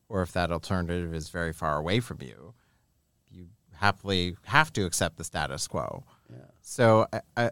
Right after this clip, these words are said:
Speaker 1: also, people are very obsessed with coverage, right? They believe that coverage equals healthcare and coverage equals healthcare quality.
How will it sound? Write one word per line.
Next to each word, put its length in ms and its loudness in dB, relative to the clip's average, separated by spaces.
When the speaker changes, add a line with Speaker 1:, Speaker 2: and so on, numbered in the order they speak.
Speaker 1:
also, 440 2
people 340 -10
are 160 2
very 320 4
obsessed 500 -2
with 160 -12
coverage, 680 -2
right? 160 2
They 100 0
believe 240 2
that 200 2
coverage 420 0
equals 380 -4
healthcare 720 -4
and 200 -4
coverage 360 0
equals 300 -4
healthcare 420 -2
quality. 540 -8